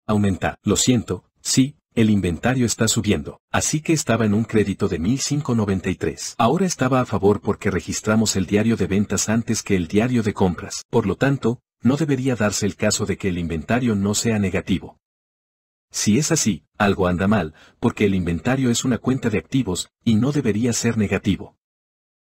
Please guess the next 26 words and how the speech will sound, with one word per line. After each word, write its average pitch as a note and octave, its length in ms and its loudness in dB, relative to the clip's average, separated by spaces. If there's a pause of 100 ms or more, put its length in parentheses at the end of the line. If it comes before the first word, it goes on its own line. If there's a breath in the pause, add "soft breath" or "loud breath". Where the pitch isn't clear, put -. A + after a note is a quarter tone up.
(100)
Pero G#3+ 180 4
a G#3+ 40 4
medida D3+ 360 0
que - 100 -4
registramos G2 640 0
estas G#2 300 -2
transacciones, F#2+ 680 0
a F2+ 60 -4
medida E2 380 -2
que - 100 -6
avanzamos, F2 640 -2 (200 loud breath)
es C#3+ 160 2
posible D3 440 -2
que B2+ 100 -2
terminemos G2+ 560 0
registrando G#2+ 560 0
el F#2 80 2
diario A2 320 2
de F#2+ 80 0
ventas G2+ 460 -2
antes G#2+ 300 -2
que G2 120 -2
el E2 140 -2
diario G#2+ 320 2
de - 80 -2
compras, G2 500 0